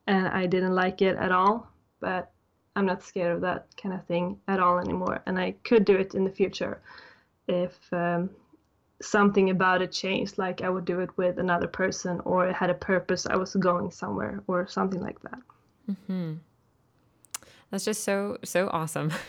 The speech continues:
Speaker 2: <laughs> I was
Speaker 1: <laughs>
Speaker 2: thinking, like, I, I have a, a fear of, like, phone calls. <laughs> I'm like,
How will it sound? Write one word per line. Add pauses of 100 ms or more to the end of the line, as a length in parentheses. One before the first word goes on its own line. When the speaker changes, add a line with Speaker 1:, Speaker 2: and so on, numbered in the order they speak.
(120)
Speaker 2:
<laughs>
I
was
Speaker 1:
<laughs>
Speaker 2:
thinking,
like, (720)
I,
I
have
a,
a
fear
of,
like,
phone
calls. (240)
<laughs>
I'm
like,